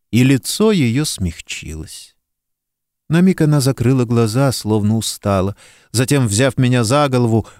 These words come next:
поцеловала меня в губы и, молча развернувшись, медленно скрылась за дверьми.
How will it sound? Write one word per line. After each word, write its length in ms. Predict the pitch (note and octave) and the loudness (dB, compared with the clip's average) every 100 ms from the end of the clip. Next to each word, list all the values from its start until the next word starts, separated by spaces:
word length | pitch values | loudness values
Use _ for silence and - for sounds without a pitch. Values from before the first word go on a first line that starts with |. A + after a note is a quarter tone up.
| - | -6
поцеловала 1000 | C3+ C3 - C3 C3 B2 B2+ C3 A2+ G2+ | -2 -2 0 2 4 2 2 2 2 0
меня 400 | G2 G#2 G#2 G#2 | 0 0 0 0
в 140 | F#2 F#2+ | -2 -6
губы 580 | A#2+ F#3 B2+ G2 F#2+ - _ _ _ _ _ _ _ _ - | 0 0 0 -2 -6 -10 _ _ _ _ _ _ _ _ -6
и, 80 | G2 | 0
молча 500 | G#2+ A2+ G#2 - G#2 | 2 2 -2 -2 0
развернувшись, 1200 | G#2 F2 F2+ E2+ D#2+ C3+ B2+ - - - - - _ _ _ _ _ - | 0 0 -4 -2 0 0 -2 -8 -12 -12 -14 -18 _ _ _ _ _ -4
медленно 760 | A2 C3+ F3+ C3+ B2 A2+ A2 G#2 | 0 2 2 0 -2 -2 -4 -6
скрылась 600 | - - G#2 G2+ F#2 F2+ | -8 -6 -2 -2 -2 -8
за 260 | E2+ F2+ | -10 -12
дверьми. 720 | F2 F2+ E2+ - F#2 F2+ _ | -8 -8 -8 -12 -20 -20 _